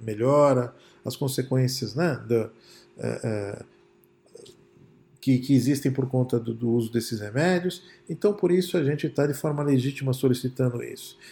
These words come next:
Se não vai haver interferência divina, se esses seres não vão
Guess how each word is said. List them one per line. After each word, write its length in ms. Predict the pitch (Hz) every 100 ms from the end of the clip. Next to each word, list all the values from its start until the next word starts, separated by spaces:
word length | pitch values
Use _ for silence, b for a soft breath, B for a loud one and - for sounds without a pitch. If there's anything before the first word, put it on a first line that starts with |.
| B
Se 120 | - -
não 140 | 240 202
vai 180 | 185
haver 260 | 151 127 135
interferência 600 | 131 131 117 123 120 120
divina, 560 | 101 98 139 185 170 135
se 120 | 139
esses 220 | 135 135
seres 340 | - 143 131
não 180 | 120 127
vão 280 | 113 123 120